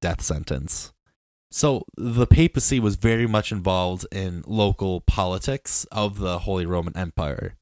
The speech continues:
And basically, as soon as you <laughs> were made the pope, you were a target by any lord and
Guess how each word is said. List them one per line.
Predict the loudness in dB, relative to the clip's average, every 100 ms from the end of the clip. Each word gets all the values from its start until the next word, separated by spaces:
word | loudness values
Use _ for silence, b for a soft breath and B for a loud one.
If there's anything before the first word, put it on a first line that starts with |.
| _ _ _ _
And | -2 0 0 -4 -6
basically, | 0 2 2 -2 0 0 -2 -8 _ _ _ _ -14 -10
as | -4
soon | -2 0
as | 0 0
you |
<laughs> | 0
were | 0 2
made | 2 2 0
the | -2
pope, | 2 2 0 -4 -8 _ _ _ -2
you | 2
were | 4 4
a |
target | 4 2 2 0 -4 -4
by | -4 -4 -6 -4
any | -2 -2 0
lord | 0 2 2 -2 -4
and | -6 -8